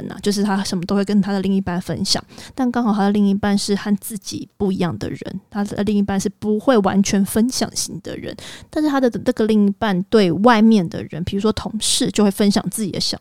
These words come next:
法，所以他就会觉得有一种怀疑人生的感觉，就是他也会想要叫他，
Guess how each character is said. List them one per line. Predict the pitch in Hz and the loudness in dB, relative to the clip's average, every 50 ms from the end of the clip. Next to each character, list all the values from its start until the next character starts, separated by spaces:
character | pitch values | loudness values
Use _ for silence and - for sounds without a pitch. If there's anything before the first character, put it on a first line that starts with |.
| - - | -12 -16
法， | - 175 - - | -14 -14 -10 -6
所 | - - 208 | -2 0 0
以 | 214 - - - - - - - - - _ | -2 -2 -6 -14 -18 -16 -18 -18 -20 -20 _
他 | - - 226 | -4 -4 0
就 | - 226 | 2 4
会 | 226 208 | 2 4
觉 | - 190 170 | 2 0 -2
得 | - 190 180 170 - - | -2 -2 -2 -2 -2 0
有 | 196 190 | -2 0
一 | |
种 | 196 208 180 | 0 -2 -4
怀 | - - 196 | -6 -8 -6
疑 | 185 190 | -4 -2
人 | 180 185 160 180 | 0 0 0 0
生 | 180 - 202 190 | 0 0 0 0
的 | 185 | -2
感 | 196 - - - - | -2 -6 -10 -14 -16
觉， | - - - - - | -16 -14 -12 -12 -10
就 | - - 185 | -4 -4 -4
是 | 185 190 | -2 -2
他 | - 214 220 | -2 0 0
也 | 202 | 0
会 | - - 208 202 95 - - - - - - | 2 2 0 0 0 -2 -6 -14 -20 -20 -20
想 | - - - 208 170 | -14 -6 -4 -4 -2
要 | 190 190 202 202 202 | 0 0 2 2 2
叫 | 208 - 208 | 0 0 -2
他， | 190 196 196 190 190 196 202 | -2 -2 -2 -2 0 0 0